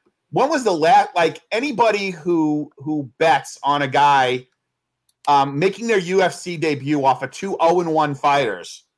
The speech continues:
um, that is a, that is just a, a recipe for disaster. I mean, you know, Team Oyama, you've got this guy,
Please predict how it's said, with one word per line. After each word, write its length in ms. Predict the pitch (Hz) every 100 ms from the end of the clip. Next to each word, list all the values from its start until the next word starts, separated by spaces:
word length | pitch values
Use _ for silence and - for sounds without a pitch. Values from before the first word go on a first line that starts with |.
| _ _ _ _
um, 460 | 135 143 135 131 -
that 220 | 160 180
is 220 | 214 185 170
a, 480 | 160 147 139 139 127
that 220 | 160 202
is 160 | 170
just 320 | - 165 - 151
a, 380 | 135 127 123 -
a 320 | 123 120 123 120 _ _ _
recipe 500 | 139 165 160 151 143
for 160 | 127 131
disaster. 720 | 113 98 104 98 - 90 - _ _ _ _
I 60 | 147
mean, 180 | 160 170
you 80 |
know, 500 | 190 175 170 165 - _ _ -
Team 260 | - 226
Oyama, 520 | 220 190 165 165 170
you've 220 | 165 151 139
got 220 | 170 170
this 180 | 175 -
guy, 540 | 156 151 151 151